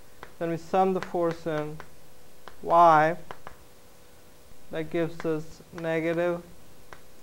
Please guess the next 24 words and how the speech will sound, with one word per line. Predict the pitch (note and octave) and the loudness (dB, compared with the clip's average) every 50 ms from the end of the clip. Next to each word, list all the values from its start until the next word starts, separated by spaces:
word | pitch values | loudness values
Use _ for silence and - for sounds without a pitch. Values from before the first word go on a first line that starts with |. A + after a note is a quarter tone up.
| - - - - - - - - - - - | -14 -14 -14 -14 -14 -14 -14 -16 -16 -12 -8
B | - D3+ D3+ | -4 -2 -2
Y, | D#3 D3 D3+ D3+ D3 D3 D3 D3 D3+ D#3 D#3 - - - - - - - - - - - - - - - | 0 2 4 6 6 8 6 6 4 0 -2 -6 -12 -14 -14 -14 -14 -14 -14 -14 -14 -14 -14 -14 -14 -10
negative | D#3 D3+ D3 D3+ D3+ D3+ D3+ D#3 D#3+ D#3+ D#3 D#3 D#3 - - - - - - - - - - - - - - - | -6 -2 -2 0 0 2 2 2 2 2 0 -2 -6 -12 -20 -20 -20 -20 -20 -20 -20 -20 -20 -20 -20 -20 -20 -12
twenty-five | - D3+ D3 D3 C#3+ - D3+ C#3+ C#3+ C#3 | -8 -4 -4 -4 0 2 2 2 2 2
hundred, | C#3 D3+ D3 C#3+ C#3+ D3 D3+ D#3 D#3 D3+ - - - - - - - - - - - - - - - - - - - - - - - - | 0 -2 -2 -2 0 0 0 -2 -2 -2 -4 -8 -8 -10 -10 -10 -10 -10 -12 -12 -12 -12 -12 -12 -12 -14 -14 -16 -16 -18 -20 -14 -6 0
plus | F#3 F3+ F#3 F#3+ F#3 - - - - - - - - - - - - - - - - - | 2 2 2 2 0 -6 -12 -16 -18 -18 -18 -18 -18 -18 -20 -20 -20 -20 -20 -20 -14 -8
C | - D#3 D3+ | -6 -4 0
Y, | D3 D3+ D3+ D3 C#3+ C#3+ C#3+ D3 D#3 - - | 2 4 4 6 6 4 2 0 -2 -6 -8
and | D3+ C#3 C#3 C3+ C3+ C#3 C#3+ D3 - - - - - - - - - - | -8 -6 -4 -4 -4 -6 -6 -8 -10 -12 -12 -14 -14 -14 -14 -14 -8 -6
that | D#3+ D#3+ D#3+ D3+ | -4 -4 -2 0
goes | D#3 C#3+ C#3 C3 - - | 0 0 0 -2 -4 -8
to | B2+ | -10
zero. | B2+ C#3 B2+ A#2+ A#2+ B2 B2 C#3 - - - - - - - - - - - - - - - - - - - - - - - - - - - - - - - - - - - - - - - | -8 -6 -6 -4 -4 -6 -8 -10 -14 -18 -20 -20 -20 -20 -20 -20 -20 -20 -20 -20 -20 -20 -20 -20 -20 -20 -20 -18 -16 -14 -14 -14 -12 -12 -12 -12 -12 -12 -12 -12 -12 -12 -12 -14 -14 -10 -4
Then | - F#3+ | 0 2
I | F#3+ G3 | 4 4
can | F3+ F#3+ F3+ | 4 2 0
sum | F#3+ - - G#3+ G#3 A3 A3 G#3+ G#3 | -2 -2 2 4 4 4 4 2 0
the | G#3 | -2
moments, | G3+ G3 F#3 F3+ E3+ D#3+ D#3 D#3+ D#3+ E3+ F3 - - - - - - - - - - - - - - - - | 0 0 2 2 2 2 2 0 -2 -2 -4 -8 -12 -18 -18 -16 -16 -16 -16 -16 -16 -16 -16 -16 -16 -14 -12
let's | - D#3 D3+ | -12 -10 -4
say, | - E3+ | -2 -2
about | D#3+ D#3 D#3+ D#3 D3+ D#3 - | 2 4 4 4 4 0 -4
point | - D#3 D#3 D#3 D3+ D3 | -6 -4 -4 -6 -8 -8
B. | - D#3 C#3+ A2 | -10 -10 -10 -10